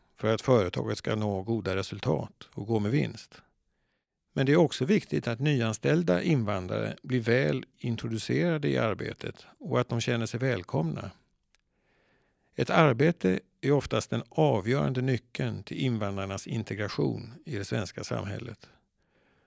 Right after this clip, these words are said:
Och ambitionen att integrera invandrare i samhället kan inte bli verklighet om arbetsgivarna stänger dörren för dem.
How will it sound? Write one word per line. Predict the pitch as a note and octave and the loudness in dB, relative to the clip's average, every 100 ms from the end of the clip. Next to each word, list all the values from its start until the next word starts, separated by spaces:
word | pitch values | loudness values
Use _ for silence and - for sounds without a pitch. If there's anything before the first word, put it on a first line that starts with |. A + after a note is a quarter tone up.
| _ _ _ _ _ | _ _ _ _ _
Och | - B2 | 4 4
ambitionen | A#2+ B2 - C#3+ G3+ F#3+ A2 - - | 6 2 6 6 6 4 0 -4 -10
att | - A2+ | -8 -4
integrera | A#2+ A#2 A2+ B2+ D#3+ F#3+ | -2 0 2 2 2 2
invandrare | D#3+ A2 G#2+ G#2 G#2+ | 2 0 -2 -2 -4
i | |
samhället | G#2+ C3+ G#2 G2 G2+ G2 - _ _ _ - | -2 -2 -2 -4 -4 -6 -10 _ _ _ -8
kan | A2 D#3+ | 0 2
inte | G#3+ A#2 | 2 2
bli | A#2 | 4
verklighet | A#2+ A2 - G#2 G#2 G#2 - | 6 6 2 -6 -6 -6 -10
om | - A2+ | -6 -2
arbetsgivarna | C#3 A#2+ G2 - A#2+ D#3 E3 A2+ - | 0 -2 -2 -2 0 0 -2 -4 -8
stänger | - A#2 A2 | -2 0 0
dörren | G#2 A#2 F3 E3 A#2 | 0 0 0 -2 -4
för | G#2+ G2 | -4 -6
dem. | G#2+ A2+ | -6 -12